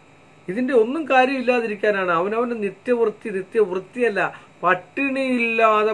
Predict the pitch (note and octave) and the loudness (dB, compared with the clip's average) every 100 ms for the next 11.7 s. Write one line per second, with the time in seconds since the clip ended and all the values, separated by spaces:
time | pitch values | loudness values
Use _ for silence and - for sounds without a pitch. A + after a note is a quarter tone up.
0 | F#3+ G3 G3+ G3+ F#3+ F3+ F#3 G3 F#3 F3 | -2 -2 0 0 0 -4 -6 -6 -4 -2
1 | F3 F3+ G3+ G3 G3+ F3+ F3+ F#3+ G3+ G3+ | -2 0 -2 -2 -2 -2 0 0 2 0
2 | F#3 F3+ F3+ C#3 - - _ - _ _ | 0 -4 -4 -4 -8 -20 _ -20 _ _
3 | _ _ - - _ E3 E3+ A3+ A#3+ A3+ | _ _ -20 -20 _ -4 -4 -4 -4 0
4 | G3+ G3+ G3+ F#3 F3+ E3+ G#3 G3 F3 F3+ | 2 2 2 2 0 -2 -2 -2 -4 -4
5 | F3+ C#3 G#2 _ _ _ _ _ _ _ | -2 -4 -8 _ _ _ _ _ _ _
6 | _ _ _ - _ C#3 D3+ F#3+ G#3 A#3+ | _ _ _ -20 _ -10 -6 -4 -2 0
7 | B3 A#3 A#3 A#3 A#3 A#3 A3+ A#3 A#3 A3+ | 0 -2 -4 -6 -6 -6 -6 -6 -6 -6
8 | A3+ A#3 A3+ A3 A3+ A#3 A3 A3+ A#3 C#4 | -6 -6 -6 -6 -6 -6 -6 -8 -8 -12
9 | _ _ _ _ _ _ _ _ _ _ | _ _ _ _ _ _ _ _ _ _
10 | _ _ _ _ _ _ _ _ _ _ | _ _ _ _ _ _ _ _ _ _
11 | _ _ - D3 E3+ F#3+ G3+ | _ _ -14 -8 -2 4 6